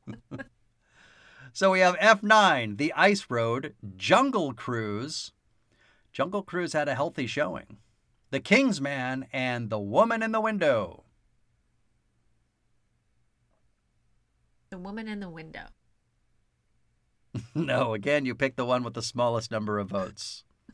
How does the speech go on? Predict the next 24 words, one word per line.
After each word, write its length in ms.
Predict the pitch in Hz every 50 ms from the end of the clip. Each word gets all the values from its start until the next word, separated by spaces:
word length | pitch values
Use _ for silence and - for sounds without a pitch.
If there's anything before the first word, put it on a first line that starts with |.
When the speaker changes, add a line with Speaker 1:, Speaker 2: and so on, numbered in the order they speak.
| _ _ -
Speaker 1:
<laughs> 1080 | 302 - _ _ - - - _ _ _ _ _ _ _ - - - _ _ _ _
By 160 | - 151 175
a 140 | 190 185 180
single 540 | 160 - - - 233 247 254 247 254 247 247
vote, 540 | 196 190 240 247 233 180 - - - - - _ _ _ _ -
F 340 | 180 214 247 220 - -
nine 720 | 196 214 220 214 196 165 147 135 127 127 135 151 156 139 - _ _ _ _ _ _ _ 107 104
beat 260 | 113 165 208 214 190
out 320 | 170 170 175 180 180 -
The 100 | - 131
King's 460 | 123 - - 170 165 151 139 123 107
Man. 480 | 107 117 107 101 95 90 85 80 82 80 _ _ _ _ _ _ _ _ _ _ _ _ _ _ _ _ _ _ _ _ _ _ _ _ _ _ _ _ _ _ _ _ -
Speaker 2:
Wow. 260 | 233 233 165 165 175 _ _ _ -
Speaker 1:
Yeah. 240 | 107 110 107 95 85 87 _ _ _ _ _ _ _ _ _ _ _ _ _ _ _ _ _ _ _ _ _ _ _ _ _ _ _ _ _ _ _ _ _ _ _ _ _ _ _ _ _ -
I 120 | - 139 147
mean, 160 | 160 151 143
if 100 | 135 113
anything, 540 | 165 170 - - 160 135 143 139 123 117 113 120
it's 160 | 175 165 -
its 160 | 190 - -
own 200 | 185 175 170 147
formula 520 | 120 - 131 139 151 139 113 101 95 92 90
now. 420 | 95 113 117 101 82 82 87 90 - _ _ _ _ _ _ _ _ _ _ _ _ _ _ _ _ _ _ _ _ _ _ _
Speaker 2:
Yeah, 220 | 208 208 170 -